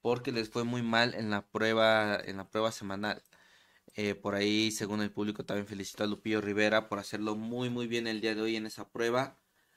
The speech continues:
Y es cuando le tira después a la Dybasa y le dice que, que la Dybasa siga durmiendo, siga durmiendo y siga durmiendo, que cuando despierta tiene buenas ideas. Y es que literal, Dybasa se la pasa durmiendo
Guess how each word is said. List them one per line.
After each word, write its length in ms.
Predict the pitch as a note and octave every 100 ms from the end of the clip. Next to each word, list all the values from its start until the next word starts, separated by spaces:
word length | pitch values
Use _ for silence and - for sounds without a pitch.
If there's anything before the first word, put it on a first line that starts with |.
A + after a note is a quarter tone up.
| - - -
Y 300 | B2+ C#3+ B2+
es 200 | G#2+ A#2
cuando 280 | C3+ B2 A#2
le 100 | G#2
tira 400 | - A2+ B2 A#2
después 400 | G#2+ - A2 A2
a 80 | A#2+
la 120 | G#2
Dybasa 540 | G2+ A2+ B2+ - - _ _ _ _ _
y 140 | -
le 160 | G#2 G2+
dice 480 | G#2 A#2+ - A#2+ B2 - _ _ -
que, 560 | G#2+ A2 A2+ A#2 -
que 80 | -
la 120 | G2
Dybasa 380 | G2 G#2 A2+ A#2
siga 220 | - A#2+
durmiendo, 420 | A#2 G#2+ A2+ A#2+ A#2
siga 220 | A#2 A#2
durmiendo 300 | A2 A2+ A2+
y 40 |
siga 200 | A2+ A2+
durmiendo, 320 | A2 G#2+ A#2
que 120 | A2+ G#2
cuando 240 | G#2 G2
despierta 540 | G2 - A2 G#2+ A2+
tiene 240 | A2 A2 A2
buenas 360 | A2 A2+ A2+
ideas. 440 | G2+ G2+ A2 C3+ - _ _ _ _ _
Y 160 | - B2
es 140 | C3+
que 100 | C3+
literal, 540 | D#3 C3 A2 G#2+ C#3+ B2
Dybasa 440 | A2 G#2+ A#2+ C3+
se 140 | C3+ A#2
la 140 | G#2
pasa 280 | G2 A2+ C3+
durmiendo 640 | B2 A2+ A#2 A#2+ A#2+